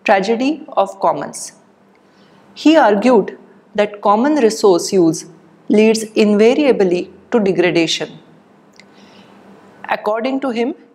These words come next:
individuals always make selfish choices. He talked about the finiteness of global resources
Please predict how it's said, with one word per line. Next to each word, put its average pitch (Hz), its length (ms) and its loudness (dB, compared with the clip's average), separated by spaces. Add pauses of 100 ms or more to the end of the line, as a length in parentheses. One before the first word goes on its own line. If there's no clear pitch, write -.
(160)
individuals 214 880 -2 (380)
always 233 500 0
make 208 220 -4
selfish 190 540 -2
choices. 160 680 -6 (1000)
He - 280 0
talked 269 340 0
about 190 480 0
the 208 60 -8
finiteness 208 840 -2
of 196 160 -2
global 185 340 2
resources 180 840 -2